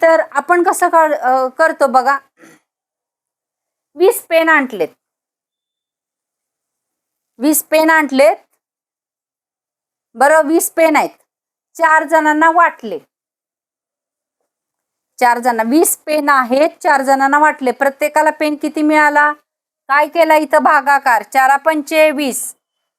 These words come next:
म्हणजे प्रत्येकाला किती पेन मिळाले? पाच, पाच, पाच, पाच पेन वाटून घेतले. सेम तसंच करायचं इथं. पेन वाटले, इथं काय वाटायचे आहेत?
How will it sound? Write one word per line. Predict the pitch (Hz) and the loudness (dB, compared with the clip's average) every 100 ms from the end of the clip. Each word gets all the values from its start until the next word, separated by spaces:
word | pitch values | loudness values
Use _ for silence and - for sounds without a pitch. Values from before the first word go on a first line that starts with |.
| _ | _
म्हणजे | 247 262 285 302 311 311 _ _ _ _ _ _ _ _ _ _ _ _ _ _ _ _ | -8 -4 0 2 4 0 _ _ _ _ _ _ _ _ _ _ _ _ _ _ _ _
प्रत्येकाला | 277 294 294 320 339 339 | -2 -2 0 0 2 0
किती | 339 311 359 | -2 -6 -6
पेन | 370 370 370 | 0 0 2
मिळाले? | 359 339 311 247 | 2 2 0 -4
पाच, | 247 294 294 302 | -2 0 0 -2
पाच, | - 311 302 294 | -6 -2 -2 -2
पाच, | - 294 294 294 | -8 -4 -4 -4
पाच | - 285 294 - | -4 -2 -2 -6
पेन | 277 285 | -8 -2
वाटून | 320 339 330 285 | 0 0 0 -2
घेतले. | 233 - 190 175 _ _ _ - | -4 -6 -8 -12 _ _ _ -8
सेम | 370 381 370 | -4 -2 0
तसंच | 370 381 339 | -2 -2 -4
करायचं | 294 294 294 349 | 0 0 0 -4
इथं. | 320 - 330 | -8 -4 -6
पेन | 330 339 349 | -4 -4 -2
वाटले, | 359 339 330 320 | 0 0 -2 -6
इथं | 330 | -4
काय | 330 330 330 339 - | 0 2 2 0 -4
वाटायचे | 311 320 320 320 311 | 0 0 0 -2 -2
आहेत? | 320 | -4